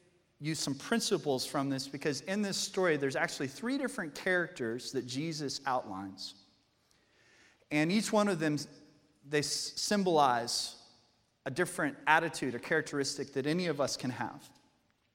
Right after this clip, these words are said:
And by the way, I have demonstrated all of these characteristics. And I've demonstrated all these characteristics in the last week. So all of us can struggle with this.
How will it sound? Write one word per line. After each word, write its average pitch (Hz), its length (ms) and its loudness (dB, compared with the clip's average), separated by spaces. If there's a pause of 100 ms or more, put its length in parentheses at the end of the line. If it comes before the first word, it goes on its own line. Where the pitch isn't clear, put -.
(680)
And 156 120 4
by 170 200 12
the 196 100 6
way, 165 280 10
I 165 520 6 (400)
have 160 240 2
demonstrated 175 680 0 (120)
all 185 280 10
of 123 100 -2
these 123 200 0
characteristics. - 1040 -8 (1080)
And 147 160 4
I've 156 340 4
demonstrated 202 600 2
all 196 240 10
these 214 200 0
characteristics 220 680 0
in 214 180 2
the 220 80 6
last 214 380 8
week. 175 540 2 (2000)
So - 180 0
all 214 280 8
of 165 160 4
us 139 220 0
can 151 180 -2
struggle 151 420 2
with 110 220 -4
this. - 480 -8